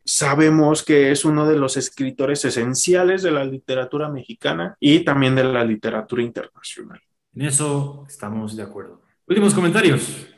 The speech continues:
Speaker 1: Es difícil, después de todo lo que hemos dicho, es de esas novelas esenciales. Yo creo que no solamente, como yo dije, siento que es una novela muy de costumbre,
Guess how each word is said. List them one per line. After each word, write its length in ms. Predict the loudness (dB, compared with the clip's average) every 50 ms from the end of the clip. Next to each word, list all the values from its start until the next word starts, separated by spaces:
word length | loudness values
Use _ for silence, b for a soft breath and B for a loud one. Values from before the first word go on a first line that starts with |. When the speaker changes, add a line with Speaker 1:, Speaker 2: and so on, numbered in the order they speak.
| -6 -2
Speaker 1:
Es 180 | -2 0 2
difícil, 460 | 2 0 0 0 -4 -2 -2 -4 -2
después 440 | -2 -2 -4 -4 -4 -2 0 2 2
de 100 | 2 0
todo 260 | 0 0 -2 0 0
lo 180 | 0 -2 -2 -4
que 100 | -4 -6
hemos 300 | -4 -4 -4 -6 -4 -4
dicho, 500 | -6 -8 -8 -8 -10 -10 -10 -10 -12 _ _ -4
es 240 | -2 -2 0 0 2
de 120 | 0 0
esas 240 | 2 2 2 2 2
novelas 460 | 0 -2 0 0 -2 -2 -4 -6 -6
esenciales. 1000 | -10 -8 -6 -8 -6 -2 0 2 2 2 2 -2 -4 -6 -10 -14 -16 -18 _ _ _ _ _ _ _ _ -4
Yo 240 | 2 2 2 2
creo 220 | 2 2 0 0 2
que 120 | 2 2
no 160 | 2 4 2
solamente, 1400 | 2 0 -2 0 0 0 2 2 0 0 -2 -2 -4 -4 -2 -2 -2 -2 -4 -6 -8 -6 -6 -6 -6 -6 -8 -12 -16 _ _
como 180 | -8 -6 -4 -2
yo 180 | -2 -2 0
dije, 360 | 0 -2 -4 -2 -2 -2 -2 -2
siento 320 | -2 -2 -2 -2 -2 -2
que 100 | -4 -6
es 100 | -4 -2
una 180 | -2 0 0 0
novela 400 | 0 -2 -2 -2 -2 -2 -2 -2
muy 480 | -2 0 0 2 2 2 2 2 0
de 160 | 0 -2 -4
costumbre, 720 | -6 -12 -14 -14 -8 -6 -6 -6 -4 -4 -6 -6 -8 -8 _